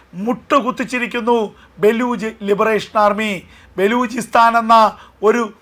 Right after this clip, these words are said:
രാജ്യത്തിൻ്റെ സ്വാതന്ത്ര്യ പ്രഖ്യാപനം നടത്തുകയാണവർ. ഈ സ്വാതന്ത്ര്യ പ്രഖ്യാപനത്തിന് മുന്നിൽ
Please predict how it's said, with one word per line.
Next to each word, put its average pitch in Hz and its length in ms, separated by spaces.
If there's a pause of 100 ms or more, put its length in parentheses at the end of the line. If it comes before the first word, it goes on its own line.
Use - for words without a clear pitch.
(260)
രാജ്യത്തിൻ്റെ 220 1000 (280)
സ്വാതന്ത്ര്യ 247 580
പ്രഖ്യാപനം 220 760
നടത്തുകയാണവർ. 185 760 (640)
ഈ 233 260 (240)
സ്വാതന്ത്ര്യ 240 440
പ്രഖ്യാപനത്തിന് 240 800
മുന്നിൽ 233 420